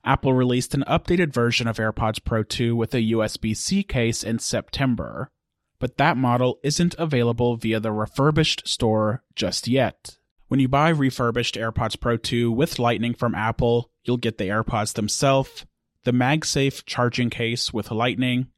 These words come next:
four different sizes of silicone ear tips, and a Lightning to U S B C charging cable.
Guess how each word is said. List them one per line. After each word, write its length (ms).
four 180
different 300
sizes 500
of 340
silicone 560
ear 220
tips, 560
and 160
a 80
Lightning 420
to 120
U 180
S 140
B 180
C 280
charging 460
cable. 600